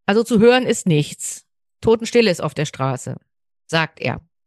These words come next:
Er sitzt eben alleine in diesem Auto. Nun gibt es zwei oder drei unterschiedliche Quellen über das, was jetzt passiert. Die eine Quelle sagt, also die ich jetzt so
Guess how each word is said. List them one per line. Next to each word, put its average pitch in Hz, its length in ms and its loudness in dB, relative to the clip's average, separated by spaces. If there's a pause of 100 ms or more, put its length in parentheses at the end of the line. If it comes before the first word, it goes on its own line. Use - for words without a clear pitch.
(280)
Er 185 160 0
sitzt 220 280 -2
eben 254 380 -4 (720)
alleine 180 340 -2
in 185 60 -10
diesem 190 220 -10
Auto. 147 360 -4 (1120)
Nun 240 140 -4
gibt 294 180 -6
es - 140 -10
zwei 269 480 2
oder 220 160 0
drei 202 320 2
unterschiedliche 226 680 -4
Quellen 220 420 2
über 208 160 0
das, 196 180 0
was 196 160 -4
jetzt 202 260 -4
passiert. 143 760 -4 (1080)
Die 180 160 -2
eine 214 320 0
Quelle 226 320 0
sagt, 202 680 -2
also 170 460 -8 (580)
die 175 180 -4
ich 190 80 -4
jetzt - 300 -6
so 170 360 -10